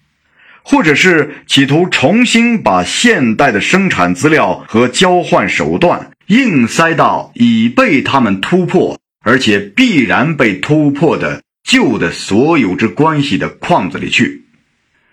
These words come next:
他在这两种场合都是反动的，同时又是空想的。工业中的行会制度，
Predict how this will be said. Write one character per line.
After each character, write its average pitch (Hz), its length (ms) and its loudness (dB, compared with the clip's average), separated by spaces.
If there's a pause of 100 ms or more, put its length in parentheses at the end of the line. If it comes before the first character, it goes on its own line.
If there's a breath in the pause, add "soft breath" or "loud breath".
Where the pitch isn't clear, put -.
(260)
他 233 240 0
在 202 120 2
这 269 280 0
两 123 260 0
种 110 180 0
场 76 320 -6
合 92 480 -2 (140)
都 233 300 2
是 113 160 0
反 - 380 -4
动 117 220 0
的， - 180 -14 (360)
同 170 340 0
时 - 460 0 (200 loud breath)
又 104 160 0
是 - 400 -4
空 190 380 0
想 - 380 -6
的。 - 200 -16 (1500)
工 285 300 0
业 180 160 2
中 180 160 0
的 151 80 0
行 - 420 0
会 202 240 2
制 123 160 0
度， - 380 -8